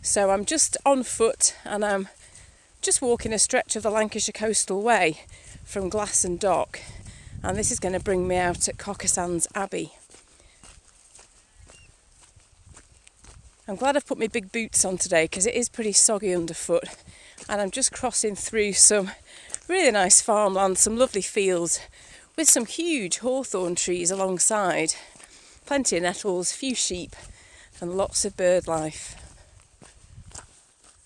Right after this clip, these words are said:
Morecambe Bay is a very unique and important habitat. Around a hundred and twenty square miles of sand flats and mud flats are exposed at low tide and covered again on most high tides.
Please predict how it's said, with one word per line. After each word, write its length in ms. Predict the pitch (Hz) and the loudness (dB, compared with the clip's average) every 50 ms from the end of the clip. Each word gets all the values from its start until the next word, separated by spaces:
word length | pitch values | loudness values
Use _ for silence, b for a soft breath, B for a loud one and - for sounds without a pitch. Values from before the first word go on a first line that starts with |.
| _ _ _ _ _ _ 80 _ - - _ _ _ - _ _ _ _ _ _ _ _ _ _ _ _ _ _ _ _ _ _ _ _ _ - | _ _ _ _ _ _ _ _ -20 -20 _ _ _ -20 _ _ _ _ _ _ _ _ _ _ _ _ _ _ _ _ _ _ _ _ _ 4
Morecambe 400 | 254 285 311 311 - 320 302 285 | 8 8 8 8 8 8 6 8
Bay 340 | 294 277 233 196 170 165 - b b b b b b | 8 8 6 6 4 0 -4 b b b b b b
is 180 | - 185 202 | 2 4 4
a 40 | 208 | 8
very 220 | 208 214 220 240 | 8 8 8 8
unique 480 | 240 233 254 254 233 220 190 190 - - | 8 8 8 8 8 8 6 2 0 -2
and 60 | 208 214 | 0 0
important 540 | 208 196 - 196 185 175 - - - - | 0 2 2 0 0 0 0 -2 -4 -4
habitat. 720 | 196 - 240 240 - 240 - - - - - - - - - _ _ _ _ _ _ _ _ _ _ _ _ - | -2 0 0 0 0 -2 -2 -2 -2 -2 -4 -6 -14 -14 -14 _ _ _ _ _ _ _ _ _ _ _ _ 0
Around 300 | 240 233 262 269 262 262 | 6 8 10 10 10 8
a 60 | - | 8
hundred 340 | 269 320 311 302 294 285 262 | 10 10 10 10 10 8 6
and 100 | 262 262 | 6 4
twenty 380 | - 269 262 254 233 - 185 | 6 6 6 6 6 4 0
square 420 | - - - - 220 214 214 208 208 | 0 0 2 4 6 6 8 6 6
miles 380 | 208 208 214 208 190 175 - | 4 4 4 4 4 2 0
of 80 | 175 - | -2 0
sand 400 | - - - 233 233 233 233 220 | 2 4 4 6 6 4 4 2
flats 360 | - - 175 - - - - | 0 -4 -4 -4 -2 -4 0
and 140 | 185 190 202 | 0 2 4
mud 180 | 214 226 220 | 4 2 2
flats 520 | - - - 185 175 - - - - - b b b b | 0 -2 0 0 0 0 -2 -10 -14 -14 b b b b
are 80 | - 220 | 4 6
exposed 580 | 233 233 240 - - - 269 277 269 254 269 - | 6 6 4 -2 0 2 4 4 4 4 2 2
at 120 | - - | 0 4
low 200 | 196 196 196 190 | 4 6 6 4
tide 520 | 185 - - 214 214 214 202 190 175 - b b b b b b b b - | 2 2 2 4 4 4 4 4 2 -2 b b b b b b b b 0
and 100 | 240 226 | 0 2
covered 300 | - - 320 285 294 277 | 6 4 6 6 6 4
again 260 | 262 262 269 262 247 | 4 4 6 6 6
on 160 | 214 185 185 | 6 6 6
most 280 | 185 185 180 180 - - | 4 4 4 2 -2 -4
high 240 | - 214 214 220 226 | 0 2 4 4 4
tides. 640 | 214 - 190 185 180 175 170 170 - - - - | 2 0 0 0 2 2 0 0 -2 -8 -12 -12